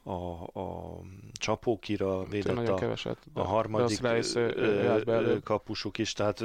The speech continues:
Speaker 1: próbálgattak ott cserélgetni össze-vissza, de szerintem egy kezen meg lehetett számolni, hogy hány labdát fogtak.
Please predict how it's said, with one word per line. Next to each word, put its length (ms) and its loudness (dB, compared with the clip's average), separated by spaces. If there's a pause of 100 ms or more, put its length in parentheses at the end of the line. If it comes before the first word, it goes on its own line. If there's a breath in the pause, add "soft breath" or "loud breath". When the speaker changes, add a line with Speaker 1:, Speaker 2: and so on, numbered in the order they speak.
(100)
Speaker 1:
próbálgattak 720 0
ott 140 -2
cserélgetni 600 0
össze-vissza, 540 -2
de 220 2 (560 loud breath)
szerintem 440 -2
egy 220 -4
kezen 300 0
meg 140 -6
lehetett 260 -6
számolni, 380 -6
hogy 100 -10
hány 200 -6
labdát 360 -8
fogtak. 420 -4